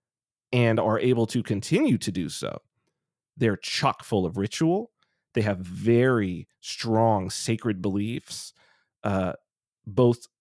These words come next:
prohibitions against things and also things, prescriptions, things that you must do, um, in terms of, of clothing. But, you know, they also have an actual figurehead, which helps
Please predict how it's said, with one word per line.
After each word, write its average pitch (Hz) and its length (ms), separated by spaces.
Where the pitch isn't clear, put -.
prohibitions 135 760
against 165 360
things 190 560
and 120 180
also 117 280
things, 117 340
prescriptions, - 680
things 113 240
that 95 120
you 104 120
must 98 480
do, 123 340
um, 95 440
in 113 100
terms 117 320
of, 101 240
of 95 300
clothing. 160 760
But, 107 220
you 151 100
know, 127 140
they 135 160
also 180 280
have 120 220
an 98 140
actual 104 340
figurehead, 135 560
which 107 160
helps - 640